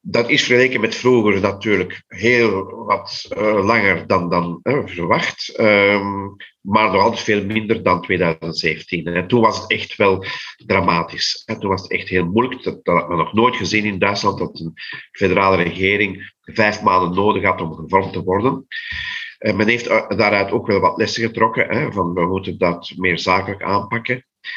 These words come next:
En dus deze keer zal het wel wat sneller gaan, waarschijnlijk toch, hè. Tenzij natuurlijk, als men struikelt over die post van minister van Financiën, hè, dat is natuurlijk, eh, een, een, ja, een struikelblok, hè.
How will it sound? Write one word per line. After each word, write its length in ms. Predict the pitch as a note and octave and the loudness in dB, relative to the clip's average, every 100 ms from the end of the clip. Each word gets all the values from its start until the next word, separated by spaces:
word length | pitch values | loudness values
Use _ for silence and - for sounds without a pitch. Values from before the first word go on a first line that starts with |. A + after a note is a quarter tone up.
| - - | -12 -10
En 120 | - G#2 | -4 2
dus 160 | A2+ | 2
deze 220 | B2+ C3+ | 4 2
keer 160 | C3+ A#2 | 2 2
zal 140 | G#2+ | 2
het 100 | F#2+ | 2
wel 100 | G2+ | 2
wat 160 | F2 - | 2 2
sneller 420 | - G2 G#2 B2+ | -2 0 0 0
gaan, 400 | B2 D3+ F3 - _ | -2 -2 -4 -8 _
waarschijnlijk 640 | _ - - - D#2+ B2+ - | _ -10 -8 -4 -2 -2 0
toch, 300 | - - - | -2 -2 -8
hè. 180 | B2 - | -8 -6
Tenzij 380 | F#2+ F2+ B2 B2+ | -4 0 2 2
natuurlijk, 640 | A#2 B2+ B2+ - - - - | 0 2 0 0 -10 -10 -6
als 160 | - | -4
men 120 | G2+ | 0
struikelt 500 | F#2 G#2+ A#2 A2+ F#2+ | 0 2 0 0 0
over 200 | G2+ F#2 | 2 2
die 200 | E2+ F2 | 0 -4
post 200 | - G#2+ | 0 0
van 140 | - F#2 | 2 2
minister 300 | G2 F#2+ F#2 | 2 2 0
van 100 | F2 | 0
Financiën, 560 | D#2 D2 C2+ - C2+ | -6 -6 -6 -6 -2
hè, 80 | A#2+ | 0
dat 180 | G#2+ - | 0 -2
is 140 | G2 | 0
natuurlijk, 440 | F#2+ F2+ G2 F#2 - - - - - _ _ | 0 0 0 0 -2 -6 -4 -6 -10 _ _
eh, 260 | - F#2 - | 0 2 4
een, 160 | F2 | 0
een, 500 | - F2 F2 F2 F2+ F2+ | 0 -2 -2 -2 -2 0
ja, 260 | G2 G#2+ | 0 2
een 1040 | D#2 D#2+ - - B1 - - - - - - | 0 -2 -8 -8 -10 -10 -14 -16 -16 -18 -14
struikelblok, 720 | - G#2 F2 E2+ - - - | -6 -2 -2 -4 -8 -12 -12
hè. 140 | - | -8